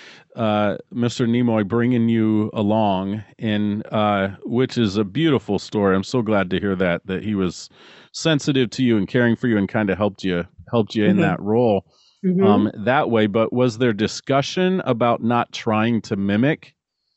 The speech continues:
Speaker 1: how Kirstie Alley portrayed, I mean, portrayed the character?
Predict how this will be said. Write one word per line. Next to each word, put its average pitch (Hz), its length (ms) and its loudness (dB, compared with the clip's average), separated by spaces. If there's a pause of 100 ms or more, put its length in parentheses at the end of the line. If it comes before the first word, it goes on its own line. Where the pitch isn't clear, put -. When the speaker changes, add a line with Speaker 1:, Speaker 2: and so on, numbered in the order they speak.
(340)
Speaker 1:
how 135 160 0
Kirstie 139 460 -2
Alley 135 320 2
portrayed, 131 580 -2
I 123 80 0
mean, 107 360 -2 (280)
portrayed 120 540 -2
the 113 100 -2
character? 135 680 -2